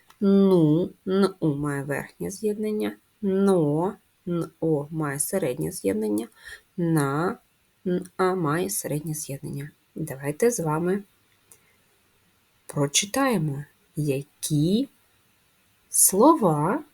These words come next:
у нас є в зошиті. Ніна. Ніна.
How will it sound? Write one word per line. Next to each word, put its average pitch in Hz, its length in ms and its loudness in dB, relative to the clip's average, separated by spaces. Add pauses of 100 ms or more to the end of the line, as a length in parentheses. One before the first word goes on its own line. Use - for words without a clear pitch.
(600)
у 202 100 2
нас 143 400 -2
є 220 260 0 (440)
в - 0 -
зошиті. 240 540 0 (1200)
Ніна. 185 2250 2 (1600)
Ніна. 226 640 6